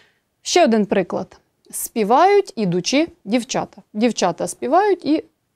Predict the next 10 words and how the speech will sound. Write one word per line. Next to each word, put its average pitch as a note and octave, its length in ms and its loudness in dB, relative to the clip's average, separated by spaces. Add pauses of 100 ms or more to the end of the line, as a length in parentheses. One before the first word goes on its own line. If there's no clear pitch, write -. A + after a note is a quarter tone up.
е, F#3+ 400 -2
ідуть. F3 420 -2 (160)
Так, A#3 180 -6
тут A3+ 160 -8
все G#3 160 -2
вірно. F3 300 -2 (140)
Значить, A3+ 320 -4
що D#4 340 2
роблячи, G#3 800 2
ідучи, G#3 520 0